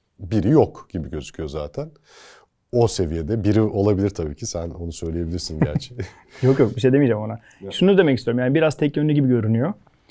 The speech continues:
Speaker 2: E,
Speaker 1: Orta
Speaker 2: iki bin,
Speaker 1: siklet bu tabii.
Speaker 2: evet, iki bin yirmi üç model işte Ben Askren gibi. Yani bu dönemin Ben Askren gibi. Yani bu dönem herkesi
Speaker 1: Bu
Speaker 2: o
Speaker 1: Ben
Speaker 2: belli
Speaker 1: Askren'den daha iyi diyebiliriz
Speaker 2: Yani
Speaker 1: ama
Speaker 2: tabii
Speaker 1: yani.
Speaker 2: tabii, iki bin yirmi üç
Speaker 1: Yani
Speaker 2: model diyorum o yüzden.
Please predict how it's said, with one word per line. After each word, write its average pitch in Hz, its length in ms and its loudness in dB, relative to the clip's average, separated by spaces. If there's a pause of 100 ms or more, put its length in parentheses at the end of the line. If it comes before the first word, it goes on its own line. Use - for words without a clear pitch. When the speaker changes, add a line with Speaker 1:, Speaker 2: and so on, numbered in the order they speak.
(200)
Speaker 2:
E, 120 160 4
Speaker 1:
Orta 95 200 2
Speaker 2:
iki 143 80 4
bin, 147 60 4
Speaker 1:
siklet 80 280 -6
bu - 60 -20
tabii. 80 220 -10 (180)
Speaker 2:
evet, 120 220 4
iki 139 200 4
bin 147 120 4
yirmi 139 420 2
üç - 340 -2
model 139 380 0 (760)
işte - 420 -10 (260)
Ben 127 200 2
Askren 139 400 2
gibi. 101 200 0
Yani 110 300 -2
bu 117 80 2
dönemin 131 400 6
Ben 120 100 2
Askren 113 360 -2
gibi. 104 180 -4
Yani 107 280 -4 (140)
bu 127 320 0 (120)
dönem 127 340 0 (360)
herkesi 135 600 2
Speaker 1:
Bu 139 220 4
Speaker 2:
o 131 40 4
Speaker 1:
Ben 135 100 2
Speaker 2:
belli 123 100 6
Speaker 1:
Askren'den 107 600 4
daha 101 220 4
iyi 85 320 -2 (500)
diyebiliriz 90 260 0
Speaker 2:
Yani 110 200 4
Speaker 1:
ama 80 80 -4
Speaker 2:
tabii 131 140 2
Speaker 1:
yani. 135 40 -2
Speaker 2:
tabii, 123 260 4
iki 120 140 -2
bin 139 60 4
yirmi 139 260 6
üç 175 140 0
Speaker 1:
Yani 127 80 2
Speaker 2:
model 113 200 0
diyorum 107 220 -2
o 107 40 -2
yüzden. 101 260 -4